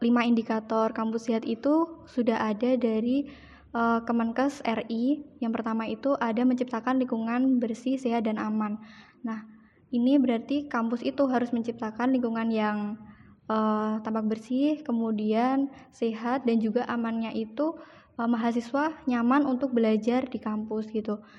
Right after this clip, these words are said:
Kemudian yang kedua itu ada indikator, eh, kawasan zero tolerance. Nah, kawasan zero tolerance ini mengenai, eh, kampus itu harus bebas dari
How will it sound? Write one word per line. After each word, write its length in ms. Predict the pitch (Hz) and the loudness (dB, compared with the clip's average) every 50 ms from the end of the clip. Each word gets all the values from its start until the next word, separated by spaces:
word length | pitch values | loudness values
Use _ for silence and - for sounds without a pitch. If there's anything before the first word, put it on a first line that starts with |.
| - - - - - | -20 -20 -20 -12 -6
Kemudian 400 | - 233 226 226 233 262 269 277 | -4 -2 0 2 4 4 4 4
yang 140 | 254 247 | 4 2
kedua 260 | 254 220 226 226 220 214 | 0 0 0 0 0 0
itu 240 | 214 214 269 277 | 0 0 0 0
ada 240 | - - 233 220 240 | 2 0 0 0 0
indikator, 720 | 233 240 240 226 220 - 220 214 - 247 247 269 294 277 - - - - _ _ _ _ _ _ | 0 0 0 0 -2 -4 -6 -4 -2 0 0 0 -2 -4 -6 -12 -20 -20 _ _ _ _ _ _
eh, 320 | - 226 226 226 220 220 220 | -2 -2 0 0 0 -2 -2
kawasan 640 | - 226 226 226 220 220 220 220 247 262 269 247 | -2 0 0 0 0 0 -2 -2 2 2 2 4
zero 480 | 254 233 220 214 226 240 247 262 262 262 - - | 4 2 2 2 2 2 2 0 -2 -4 -6 -4
tolerance. 560 | 226 220 220 214 214 214 208 208 214 - - - - - - - - | -4 -2 0 0 0 -2 -2 -4 -6 -10 -14 -20 -20 -20 -14 -8 -4
Nah, 320 | 220 220 220 220 - - - | -4 -2 -4 -4 -8 -8 -4
kawasan 400 | 226 226 226 226 - 233 226 214 | -2 -2 -2 -2 -2 -2 0 0
zero 220 | 226 226 220 220 | 0 0 0 0
tolerance 480 | 220 220 220 220 220 220 220 220 220 220 | -2 -2 -2 0 0 0 -2 -4 -4 -4
ini 320 | 220 226 226 247 285 311 | -4 -2 0 4 4 6
mengenai, 480 | 302 285 262 247 233 233 233 254 285 302 294 - - - - - - - - _ - | 6 6 6 4 2 0 0 0 0 0 -2 -6 -16 -20 -20 -20 -20 -20 -14 _ -4
eh, 120 | 233 233 240 | -2 0 2
kampus 240 | 254 262 254 262 269 | 2 2 2 2 0
itu 200 | 277 269 330 320 294 | -2 0 0 2 2
harus 240 | 262 247 247 247 | 4 2 2 2
bebas 480 | 254 220 220 208 190 208 208 220 226 - | 2 2 2 4 2 2 0 -2 -2 -4
dari 800 | - 226 214 214 220 220 220 220 220 220 220 220 220 220 226 | -2 0 2 2 2 2 2 2 2 2 2 2 2 2 0